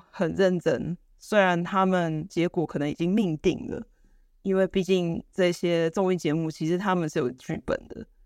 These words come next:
所以他们的结果可能已经早就定下来了，可是每一个人都还是非常的努力，然后他们也是真的可以看出来他们是投入心血在练习啊，然后在表演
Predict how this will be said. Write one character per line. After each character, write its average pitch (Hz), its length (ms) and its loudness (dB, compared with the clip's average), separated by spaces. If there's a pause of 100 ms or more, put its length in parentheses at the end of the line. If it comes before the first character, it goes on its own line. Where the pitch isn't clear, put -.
(220)
所 240 140 0
以 233 40 4
他 254 140 2
们 226 100 6
的 185 60 6
结 165 260 -2
果 - 200 -6
可 170 140 -4
能 156 120 0
已 151 60 -6
经 220 240 2 (120)
早 - 180 -2
就 202 120 2
定 202 240 0
下 196 220 2
来 - 240 -4
了， - 180 -8 (360)
可 190 140 -2
是 262 180 0
每 196 180 2
一 156 80 -4
个 185 100 -2
人 185 160 0
都 214 140 0
还 160 240 -4
是 196 140 -8
非 165 200 2
常 - 200 -4
的 - 100 -8
努 - 100 -8 (160)
力， - 240 -12 (640)
然 170 140 2
后 214 140 2
他 226 140 2
们 202 100 4
也 156 140 -2
是 190 160 -4
真 180 240 2
的 156 340 2 (220)
可 233 140 0
以 190 60 2
看 196 200 2
出 208 120 -4
来 170 120 4
他 185 120 -2
们 180 80 0
是 190 100 -4
投 156 200 -2
入 170 160 -4
心 160 300 -4
血 - 340 -6
在 156 260 2 (140)
练 180 280 0
习 156 320 -4
啊， - 280 0 (460)
然 147 180 -2
后 185 220 4
在 175 180 0
表 147 340 0
演 - 260 -2